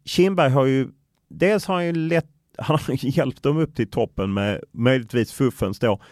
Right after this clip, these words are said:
men han har också skapat den här kostnadskostymen som nu håller på att dra ner dem. Och det är också lite svårt att veta därför att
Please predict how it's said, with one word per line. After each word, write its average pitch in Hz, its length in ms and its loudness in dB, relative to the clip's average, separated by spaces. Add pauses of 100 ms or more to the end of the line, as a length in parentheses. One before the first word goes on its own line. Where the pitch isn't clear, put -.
(340)
men 117 140 2
han 139 80 4
har 160 80 4
också - 240 -2
skapat 139 640 0
den 135 140 0
här 143 200 2
kostnadskostymen 104 1120 -2
som 175 180 0
nu 175 180 6
håller 131 200 2
på 123 140 -2
att 117 100 -4
dra 131 160 2
ner 143 360 -4
dem. 73 220 -10 (520)
Och - 360 0 (1160)
det 170 120 2
är 151 300 4
också - 300 0
lite 190 280 0
svårt - 340 -4
att 120 80 0
veta 147 360 0
därför 131 260 -2
att 139 140 -6